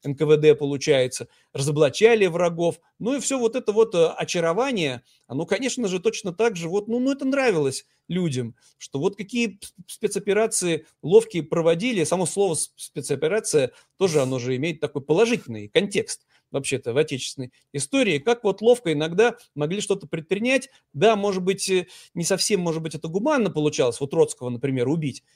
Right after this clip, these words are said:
Когда ж там было, например, работникам Н К В Д узнавать о, о планах Гитлера? Некогда было. Надо было в сороковом году не план Барбаросса где-то там выискивать и доставать, а ехать десятками,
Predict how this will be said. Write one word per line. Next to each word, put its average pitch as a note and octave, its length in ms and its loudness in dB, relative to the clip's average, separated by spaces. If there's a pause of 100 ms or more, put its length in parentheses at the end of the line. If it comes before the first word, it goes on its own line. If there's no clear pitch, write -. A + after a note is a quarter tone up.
(180)
Когда A#3 300 4
ж - 80 -2
там D3+ 200 2
было, C#3 220 4
например, C3+ 440 0
работникам D#3 520 -2
Н D#3+ 100 -6
К F3 80 -4
В F#3+ 140 0
Д B3+ 280 6 (240)
узнавать D#3+ 480 0
о, C#3+ 160 2
о D#3+ 140 2
планах E3 360 0
Гитлера? D3 400 -4
Некогда F#3+ 480 4
было. C3 340 0 (200)
Надо A3+ 220 0
было G#3+ 200 6
в G#3 40 -2
сороковом G#3 520 2
году G#3+ 400 2 (240)
не D3+ 100 -4
план B3+ 260 2
Барбаросса D#3+ 680 2
где-то B2+ 280 -4
там A#2 180 -6
выискивать C#3 460 -6
и C3 40 -8
доставать, B2+ 440 -2 (240)
а A#2+ 120 0
ехать A3+ 380 2 (160)
десятками, F#3 720 0